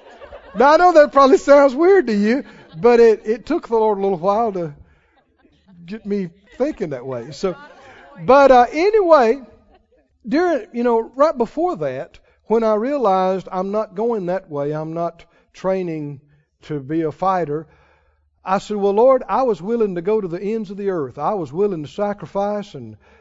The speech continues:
to become the best I could be in that area. I'm asking you, put me under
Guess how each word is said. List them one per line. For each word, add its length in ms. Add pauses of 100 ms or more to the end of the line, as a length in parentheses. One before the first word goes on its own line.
(100)
to 100
become 420
the 80
best 320
I 140
could 240
be 160
in 80
that 180
area. 300 (180)
I'm 240
asking 560
you, 300 (320)
put 260
me 260
under 460